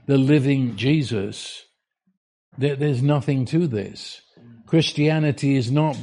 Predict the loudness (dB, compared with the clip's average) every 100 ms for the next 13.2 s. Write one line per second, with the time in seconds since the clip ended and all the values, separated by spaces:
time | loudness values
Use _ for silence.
0 | -2 0 2 0 -2 -6 -2 0 0 -4
1 | -4 -4 -2 -2 -2 0 0 0 -2 -2
2 | -2 -4 -2 -2 -4 -8 -14 -16 _ _
3 | _ _ _ _ _ -8 -4 -4 -2 -2
4 | 0 -2 -2 -2 -2 -2 -2 -2 0 -2
5 | -2 -4 -4 -6 -8 -8 -10 -16 -20 -20
6 | -20 -2 -2 2 4 4 6 4 4 4
7 | 4 2 2 2 0 -2 -4 -4 0 2
8 | 2 2 0 -6 -16 _ _ _ _ _
9 | -6 -4 -4 -2 -4 -8 -12 -6 0 2
10 | 2 -2 -8 -8 -2 0 0 0 -2 -2
11 | -2 -2 -4 -6 -8 -6 -6 -12 -18 _
12 | _ -20 -4 2 4 4 2 4 4 2
13 | -2